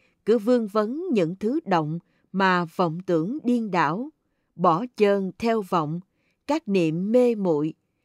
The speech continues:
thay đổi sanh diệt, nhận các vật làm mình, tạo sự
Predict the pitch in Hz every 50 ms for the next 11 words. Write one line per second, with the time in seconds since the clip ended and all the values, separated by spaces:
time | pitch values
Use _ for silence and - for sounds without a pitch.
0 | _ _ _ _ - 226 220 214 208 170 196 170 143 156 214 247 - - 240 226
1 | 202 185 170 160 175 165 151 - - _ _ _ _ _ _ _ _ _ _ _
2 | 185 202 180 170 180 175 247 311 - _ - 190 175 156 - _ _ 175 180 196
3 | 185 170 160 165 180 185 170 165 156 151 - _ _ _ _ _ _ _ _ 196
4 | 185 170 165 175 - - 202 175 156 151 165